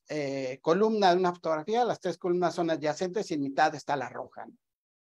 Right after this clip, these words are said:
Y lo que ocurre aquí es que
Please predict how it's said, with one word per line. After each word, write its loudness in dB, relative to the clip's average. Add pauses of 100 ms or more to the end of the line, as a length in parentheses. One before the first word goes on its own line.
(440)
Y 4
lo 6
que 4
ocurre 6
aquí 2
es -2
que 4